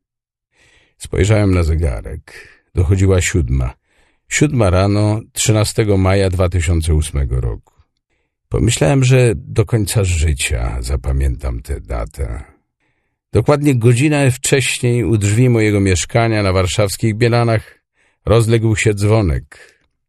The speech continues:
Dwie poprzednie noce spałem krótko, ponieważ spędziłem je na pisaniu końcowych sekwencji książki o operacjach inwigilacyjnych służb specjalnych P R L.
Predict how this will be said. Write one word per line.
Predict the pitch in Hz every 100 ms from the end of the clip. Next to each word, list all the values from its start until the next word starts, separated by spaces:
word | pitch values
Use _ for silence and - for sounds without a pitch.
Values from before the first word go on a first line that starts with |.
| _ _ -
Dwie | 135 156
poprzednie | 160 - 160 160
noce | 156 156 143
spałem | 127 139 139 131
krótko, | 143 139 - 117
ponieważ | - 98 98 92
spędziłem | - 98 87 110 120 107
je | 95
na | 87 82
pisaniu | 80 78 98 98 85
końcowych | 90 82 78 98 87 78
sekwencji | 82 73 98 95 80 73
książki | - 98 95 78 - 87 78 - - _
o | 82 87
operacjach | 85 101 101 107 - 90 78
inwigilacyjnych | 82 73 80 80 76 80 - 101 90 82
służb | - 92 87 - -
specjalnych | - - 69 - 82 76 76
P | - 78 87
R |
L. | 87 73 57 50